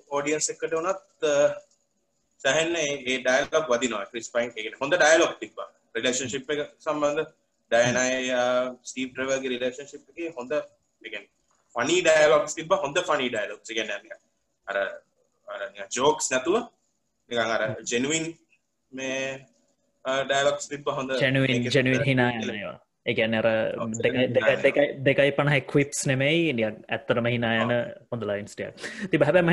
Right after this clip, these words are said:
Speaker 2: මට
Speaker 1: හිනා යන
Speaker 2: වොන්ඩර් වුමන්, වොන්ඩර් වුමන් ෆිල්ම් එකේ,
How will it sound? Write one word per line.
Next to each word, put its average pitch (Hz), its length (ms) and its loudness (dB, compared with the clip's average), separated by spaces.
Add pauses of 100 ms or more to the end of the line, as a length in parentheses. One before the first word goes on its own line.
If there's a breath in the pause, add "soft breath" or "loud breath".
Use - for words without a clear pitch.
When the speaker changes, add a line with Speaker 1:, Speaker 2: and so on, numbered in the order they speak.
Speaker 2:
මට 139 160 2
Speaker 1:
හිනා 135 80 2
යන - 20 2
Speaker 2:
වොන්ඩර් 151 280 6
වුමන්, 170 280 4 (220)
වොන්ඩර් 147 280 2
වුමන් 165 200 0 (580)
ෆිල්ම් 165 320 0
එකේ, 165 220 0